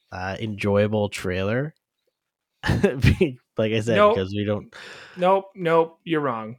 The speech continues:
Speaker 2: You're wrong. You're just wrong. You're wrong. How dare
Speaker 1: Well,
Speaker 2: you
Speaker 1: then
Speaker 2: disrespect my family?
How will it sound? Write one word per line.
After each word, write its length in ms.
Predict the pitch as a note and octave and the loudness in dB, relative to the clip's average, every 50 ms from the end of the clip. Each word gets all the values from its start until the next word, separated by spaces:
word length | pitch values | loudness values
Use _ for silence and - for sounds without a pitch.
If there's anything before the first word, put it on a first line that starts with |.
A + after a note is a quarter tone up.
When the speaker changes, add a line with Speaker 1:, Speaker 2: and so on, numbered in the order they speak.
| _ _ - | _ _ 0
Speaker 2:
You're 140 | F#3 F#3 F#3 | 4 4 6
wrong. 340 | E3 C3 A#2 A#2 A2+ A#2+ _ _ - | 6 4 2 0 -6 -8 _ _ 2
You're 140 | B3+ C#4 C#4 | 4 4 6
just 180 | C#4 C4 E3+ | 4 4 2
wrong. 360 | C#3+ C3+ B2 A#2 A#2 A#2 A#2+ _ _ - | 0 -2 -2 -2 -4 -6 -8 _ _ 0
You're 120 | G#3+ G#3+ | 2 2
wrong. 300 | E3+ B2 A2+ A2 G#2+ A2+ _ _ _ _ _ _ _ _ _ _ _ _ _ _ _ _ _ _ _ _ _ _ _ _ _ | 2 2 -2 -6 -10 -12 _ _ _ _ _ _ _ _ _ _ _ _ _ _ _ _ _ _ _ _ _ _ _ _ _
How 160 | _ - C3 | _ -20 -20
dare 220 | B2 A#2 - C#3+ C3 | -18 -14 -12 -12 -8
Speaker 1:
Well, 80 | G2 F#2 | -8 -6
Speaker 2:
you 60 | F2+ | -4
Speaker 1:
then 100 | F#2 F2 | -6 -6
Speaker 2:
disrespect 500 | - - - - - - - A#2+ - - | -6 -10 -18 -18 -16 -14 -14 -16 -14 -16
my 80 | - - | -18 -18
family? 580 | - - - - - - C3 B2+ A2+ G#2+ F#2+ | -14 -6 -2 -2 -2 -2 -4 -6 -10 -12 -16